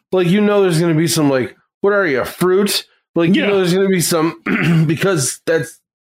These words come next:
Speaker 1: how people talk then.
Speaker 2: Yeah,
Speaker 1: And
Speaker 2: and there's
Speaker 1: that's just
Speaker 2: yeah,
Speaker 1: just
Speaker 2: it's
Speaker 1: how it
Speaker 2: gonna,
Speaker 1: works.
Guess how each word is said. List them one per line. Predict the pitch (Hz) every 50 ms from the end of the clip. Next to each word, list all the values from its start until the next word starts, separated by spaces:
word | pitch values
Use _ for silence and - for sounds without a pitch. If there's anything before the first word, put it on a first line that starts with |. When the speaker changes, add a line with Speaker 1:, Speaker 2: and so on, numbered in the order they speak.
| _ -
Speaker 1:
how | 135 143 151 131
people | 123 139 151 - 117 101
talk | 120 120 120 - -
then. | - 65 55 - - _ _ _ _ _ -
Speaker 2:
Yeah, | - 214 226 156 - 196
Speaker 1:
And | - 180
Speaker 2:
and | 196 190
there's | 240 240 196 208
Speaker 1:
that's | 160 151 233 226 226
just | - _ _ _ _ _ _ _ _ - 135 - _ -
Speaker 2:
yeah, | 170 196 214 165 113 101 - - - - - - - - -
Speaker 1:
just | 214
Speaker 2:
it's | 185 165
Speaker 1:
how | 123
it | 120
Speaker 2:
gonna, | 117 -
Speaker 1:
works. | - - 147 123